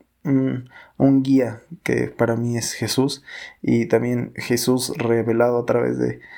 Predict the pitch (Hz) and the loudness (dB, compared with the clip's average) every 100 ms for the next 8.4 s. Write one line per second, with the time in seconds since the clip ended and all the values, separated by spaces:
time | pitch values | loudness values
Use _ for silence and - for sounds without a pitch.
0 | - - - - - _ _ _ 135 123 | -18 -14 -14 -16 -20 _ _ _ -2 0
1 | 139 131 127 120 - 135 135 131 - - | 0 2 0 0 2 2 2 -2 -4 -8
2 | - - 123 120 117 110 101 101 - - | -10 -6 0 0 0 -2 -4 -8 -10 -2
3 | 101 123 135 135 131 120 117 113 117 - | 0 2 2 0 0 0 0 -2 -6 -2
4 | 127 117 120 - 127 123 127 120 117 - | 2 2 2 2 2 2 0 -2 -2 -6
5 | - 135 - 117 123 - - - _ - | -8 -4 -2 -2 -2 -6 -10 -16 _ -20
6 | - - - 113 131 - 131 127 123 - | -20 -2 2 4 2 4 2 2 -4 -8
7 | 101 104 107 - 113 123 127 135 131 131 | -2 -2 -2 -2 -2 -2 -2 -2 -2 0
8 | 135 139 135 - | 2 2 -2 -4